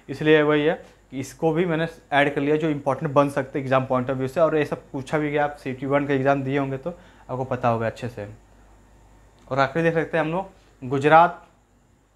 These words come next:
में कौन कौन सा होता है? टिप्पाणी, रासलीला और पढ़ियारी बताया। तो फ्रेंड्स, रासलीला जो है आपका गुजरात में भी होता है, उत्तर प्रदेश में भी होता है और आपका उत्तराखंड में। तो रासलीला, टिप्पाणी,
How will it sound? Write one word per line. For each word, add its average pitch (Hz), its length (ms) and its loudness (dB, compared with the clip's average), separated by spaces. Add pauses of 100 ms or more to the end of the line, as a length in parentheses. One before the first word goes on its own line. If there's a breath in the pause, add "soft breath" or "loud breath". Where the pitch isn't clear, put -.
में 139 100 -14
कौन 160 120 0
कौन 156 120 -8
सा 151 40 -8
होता 156 160 0
है? 165 60 2
टिप्पाणी, 147 640 -2
रासलीला 143 480 2
और 156 180 2
पढ़ियारी 135 320 0
बताया। 139 220 0
तो 139 100 -6
फ्रेंड्स, 156 220 -10
रासलीला 135 480 0
जो 139 100 -2
है 135 60 0
आपका 135 180 -4
गुजरात 131 320 0
में 143 100 -4
भी 139 60 -4
होता 139 260 -2
है, 151 220 -4 (300 loud breath)
उत्तर 139 220 -6
प्रदेश 147 240 -2
में 143 100 -4
भी 143 60 -2
होता 131 300 2
है 156 160 2
और 156 260 -2
आपका 147 220 -2
उत्तराखंड 127 640 -8
में। 110 140 -10
तो 123 80 -10
रासलीला, 131 380 -2
टिप्पाणी, 151 680 -2